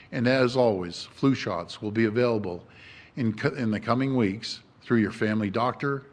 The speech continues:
and at your local pharmacy. We're making high-dose flu shots available to seniors for the first time ever in pharmacies,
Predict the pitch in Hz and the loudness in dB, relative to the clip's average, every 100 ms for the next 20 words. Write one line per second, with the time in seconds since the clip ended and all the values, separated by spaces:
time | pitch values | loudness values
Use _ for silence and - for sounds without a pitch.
0 | _ - 110 107 104 104 107 117 - 113 | _ -4 -4 -2 -2 -2 -2 -4 -2 -2
1 | 92 - 80 71 _ _ _ - - - | -2 -6 -12 -14 _ _ _ -20 -20 -18
2 | - - 135 151 143 156 113 - 175 160 | -4 4 6 6 4 0 0 4 6 6
3 | 123 98 - - 117 104 - 104 107 - | 4 0 -6 -6 -2 -2 -2 -4 -4 -6
4 | 107 113 110 110 110 107 107 - 143 123 | -4 -2 -2 -4 -6 -6 -6 -2 0 -2
5 | 82 78 - - - - 147 147 139 185 | -4 -12 -18 -20 -20 -4 2 2 2 0
6 | 190 - 170 170 - 196 196 110 76 - | 0 -2 -2 -2 -2 2 2 2 -4 -12
7 | - 117 107 113 104 - - 73 - | -6 -4 0 0 0 -4 -8 -14 -16